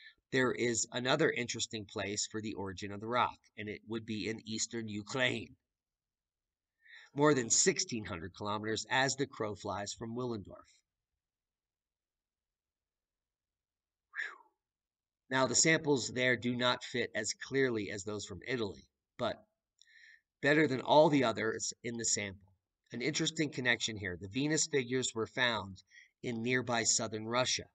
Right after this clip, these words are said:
which are somewhat younger, but look very similar to the Venus found in Austria. Genetic results also show that people in Central and Eastern Europe were connected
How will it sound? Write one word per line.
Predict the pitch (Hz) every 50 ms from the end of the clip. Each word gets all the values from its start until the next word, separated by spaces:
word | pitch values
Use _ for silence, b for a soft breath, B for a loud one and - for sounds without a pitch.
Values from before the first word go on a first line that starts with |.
| _ _ _ _ _ _ _ _ _ _ _ b b b b b b b b b _
which | - 117 - 127
are | 120
somewhat | - - 151 139 131 135 123 101
younger, | 147 175 190 185 139 98 92 - _ _ _ _ _ _ _ _ _ _ _ _ _ _ -
but | 135 123
look | 131 135 131 -
very | - 139 139 151 170 170 175
similar | 160 - - 170 151 143 143 139 131 127
to | 123 - 123
the | 117
Venus | 107 113 113 110 110 107 -
found | - 120 107 104 107 107
in | 104 104 95 -
Austria. | - 113 110 110 107 - - - 71 - - _ _ _ _ _ _ _ _ _ _ _ _ _ _ _ _ _ _ _ _ _ _ b b b b b b b b b b b b b b -
Genetic | - 156 156 170 175 180 175 175
results | 151 151 135 147 147 135 127 120 - - -
also | 131 135 151 139 - 147 127 117
show | - - - 113 104 107 107
that | 107 110 110 -
people | - 160 156 - 113 135 - -
in | 110 113 110
Central | - - - 131 127 127 - 139 139 139 - -
and | - 110 98
Eastern | 90 120 120 - - - 131 127
Europe | 123 113 101 95 101 98 95 95 _ _ _ _ _ _ _ _ _ _
were | - 117 107
connected | - - 123 120 127 131 127 - - 104 95 101